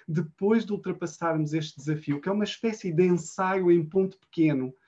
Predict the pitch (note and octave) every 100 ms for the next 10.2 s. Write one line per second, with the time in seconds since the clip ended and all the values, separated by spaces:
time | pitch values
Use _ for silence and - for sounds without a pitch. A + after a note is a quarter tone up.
0 | _ _ - D3+ D3+ G3+ F#3 F3 E3+ D#3
1 | F3+ D#3+ F3+ D#3+ E3+ F3+ E3+ D#3 G3+ G3
2 | E3 D3 C#3+ E3 D#3 G3 G3 - E3 D#3
3 | D#3 D3+ C3+ - _ _ _ D#3 G#3 -
4 | G3 F3 - E3+ C#3+ C#3+ D3 C#3 B2+ B2
5 | D#3+ D#3 D3+ D#3 - - C3+ - _ _
6 | - C#3+ C#3+ C3 C#3+ - C3+ C3 - C3+
7 | C3 A#2+ A#2 - D3+ F3+ F3+ - - -
8 | D#3 A#3+ A#3 G3+ G3 - F#3 D#3+ - F#3+
9 | F#3+ F3+ D#3 D#3 D3+ D3 - C3 A#2+ B2+
10 | D3 G3